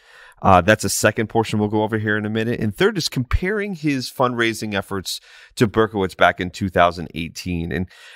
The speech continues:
and comparing and contrasting some of those differences in there. So let's,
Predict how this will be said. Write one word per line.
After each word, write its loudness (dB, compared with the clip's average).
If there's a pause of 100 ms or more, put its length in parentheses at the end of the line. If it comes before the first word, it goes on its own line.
and -2
comparing 2
and -8
contrasting 2
some 2
of 2
those 0
differences 0
in -2
there. -2
So -2
let's, -2